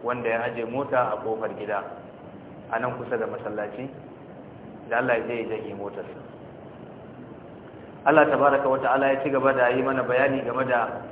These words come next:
a, ma'ana wannan kuma wani zango ne ko wani mataki bayan Annabi Yusuf alaihi salam ya samu jarabawa daga waɗannan mata, Allah ya kubutar da shi ta yadda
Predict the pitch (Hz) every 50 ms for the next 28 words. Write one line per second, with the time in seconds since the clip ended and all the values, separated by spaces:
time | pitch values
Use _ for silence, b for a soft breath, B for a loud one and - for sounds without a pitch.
0 | - - - - - 123 120 120 117 117 110 107 104 101 101 - - - - -
1 | - - - - 120 120 127 139 139 143 151 156 147 135 - - - 143 139 139
2 | 143 147 143 143 143 143 - 135 147 147 143 131 131 131 131 135 - 139 139 139
3 | 139 139 143 139 147 147 147 - 165 180 - - - - - - - - - -
4 | - 120 123 135 143 147 139 135 139 139 127 131 135 147 139 139 127 127 123 127
5 | 135 135 127 123 123 123 120 127 139 147 143 143 - - - - - - - -
6 | - - - - 123 123 127 147 147 135 131 131 131 131 131 147 147 139 131 135
7 | 131 131 127 127 127 127 127 131 131 127 131 127 127 127 120 127 139 147 170 165
8 | 165 170 170 - - - - - - - - - - - - - - - - -
9 | - 135 135 139 135 131 127 127 127 127 - 127 127 - 131 123 - - - -
10 | - - - - - - - - - - - - - - - - 127 127 143 139
11 | 139 127